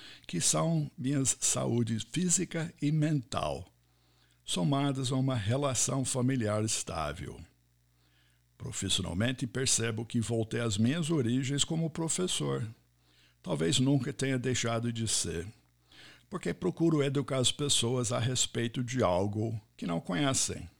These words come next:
Busco constantemente mostrar aos outros algo novo. Sei que antes de ensinar, preciso aprender. E este é um exercício diário. Agora já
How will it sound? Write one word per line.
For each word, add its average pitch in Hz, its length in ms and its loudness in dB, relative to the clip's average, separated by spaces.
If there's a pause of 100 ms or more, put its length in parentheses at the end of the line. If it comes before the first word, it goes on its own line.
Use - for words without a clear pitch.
(1300)
Busco 127 360 0
constantemente 123 1040 0
mostrar 123 520 2
aos 107 260 0
outros 113 500 0
algo 104 380 0
novo. 151 520 -2 (640)
Sei 101 320 2
que 101 220 -2
antes 135 440 2
de 101 140 2
ensinar, 104 720 0 (480)
preciso 127 520 2
aprender. 107 720 0 (760)
E 135 80 -2
este 127 280 0
é 131 60 0
um 131 100 2
exercício 120 680 0
diário. 85 720 -2 (1040)
Agora 90 480 -6
já 107 440 0